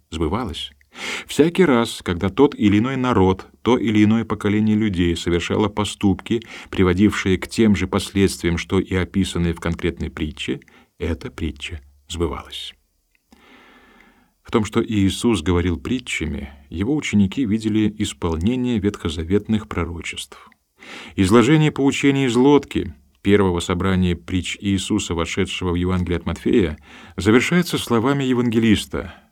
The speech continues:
"Всё сие Иисус говорил народу притчами, и без притчи не говорил им: да сбудется реченное через пророка, который говорит:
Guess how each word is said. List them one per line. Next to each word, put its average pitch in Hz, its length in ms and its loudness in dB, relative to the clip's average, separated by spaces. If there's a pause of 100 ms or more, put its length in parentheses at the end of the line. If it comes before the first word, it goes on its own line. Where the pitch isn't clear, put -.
(160)
"Всё - 240 0
сие 101 380 2
Иисус 92 480 0
говорил 87 320 -2
народу 85 300 -4
притчами, 117 640 -6 (380)
и - 80 0
без 95 240 2
притчи 120 500 -2
не 110 180 4
говорил 101 520 2
им: 87 420 -2 (140)
да 85 160 -2
сбудется 107 880 -4
реченное 90 760 -4
через 80 340 -6
пророка, 110 600 -6 (440)
который 113 400 -4
говорит: 98 580 0